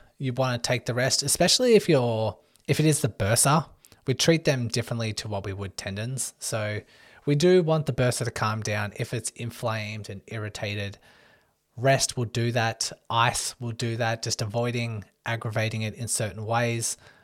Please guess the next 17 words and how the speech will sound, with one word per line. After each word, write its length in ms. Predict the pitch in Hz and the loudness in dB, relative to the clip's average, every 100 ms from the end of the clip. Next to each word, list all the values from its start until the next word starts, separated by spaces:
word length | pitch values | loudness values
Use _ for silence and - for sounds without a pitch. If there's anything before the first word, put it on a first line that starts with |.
| _ _ | _ _
avoiding 400 | 104 107 101 98 | -6 -4 -4 -4
stairs, 600 | - 131 123 120 120 113 | -4 -2 0 0 -2 -4
avoiding 460 | 101 101 101 98 101 | -6 -4 -4 -4 0
running, 440 | 120 123 120 120 | 2 2 2 0
avoiding 380 | 107 107 104 101 | -2 -2 -4 -6
whatever 380 | 104 110 104 101 | -4 -4 -2 -2
might 260 | 104 113 | -2 -4
aggravate 440 | 113 117 117 110 110 | -2 -4 -2 -2 -2
it. 240 | 113 - - _ _ _ _ _ _ _ _ - - _ | -4 -8 -16 _ _ _ _ _ _ _ _ -20 -20 _
But 120 | 139 | 0
also 240 | 139 - 143 | 0 4 4
if 220 | 135 - | 4 -2
it 100 | - | -4
is 260 | 151 156 143 | 2 2 4
the 80 | 135 | -2
bursa, 580 | 107 107 - 92 113 - _ _ - _ _ _ _ | 0 -2 -2 -2 -4 -8 _ _ -20 _ _ _ _
um, 500 | 123 117 107 101 98 | -6 -4 -6 -6 -10